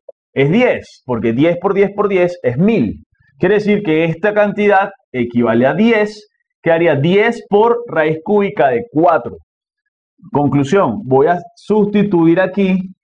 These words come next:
diez por raíz cúbica de cuatro. Y tú me dirás,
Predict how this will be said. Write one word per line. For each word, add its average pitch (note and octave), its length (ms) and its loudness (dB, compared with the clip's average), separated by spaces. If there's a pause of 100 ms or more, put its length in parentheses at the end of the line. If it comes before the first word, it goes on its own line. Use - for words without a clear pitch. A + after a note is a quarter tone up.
diez F3 440 0
por G#3 160 0
raíz E3 240 0
cúbica F3 400 2
de A#2+ 100 -2
cuatro. F#3+ 360 0
Y A2+ 60 -8
tú D#3+ 120 -6
me F3+ 100 -4
dirás, - 280 0